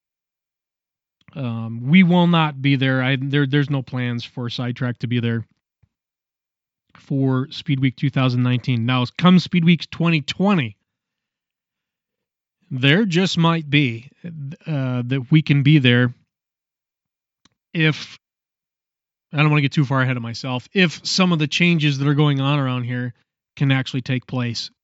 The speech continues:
That'd be fantastic, and we would love to bring that coverage to you. It's, uh, it's a bucket list deal for me to get out there and, and see this deal. But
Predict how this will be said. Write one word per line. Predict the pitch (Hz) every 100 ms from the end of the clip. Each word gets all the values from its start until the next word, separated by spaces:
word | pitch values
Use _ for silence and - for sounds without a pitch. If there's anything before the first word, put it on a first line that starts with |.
| _
That'd | 131 131 127
be | 127
fantastic, | 123 117 131 120 135 117
and | 120
we | 120
would | 123
love | 127 131 123
to | 131
bring | 135 127
that | 120
coverage | 139 139 139
to | -
you. | 147 156 - - - _ _ _ -
It's, | 127 - -
uh, | 120 127
it's | 139 127
a |
bucket | 120 139 143 139
list | 135 -
deal | 139 127
for | 127
me | 139
to | 131 117 -
get | 143
out | 127 127
there | - 127 117 - - _ -
and, | 131 117
and | 139 127 113
see | - 147
this | 135 127
deal. | - 123 113 _ _ _ _ _ _
But | 143 139 147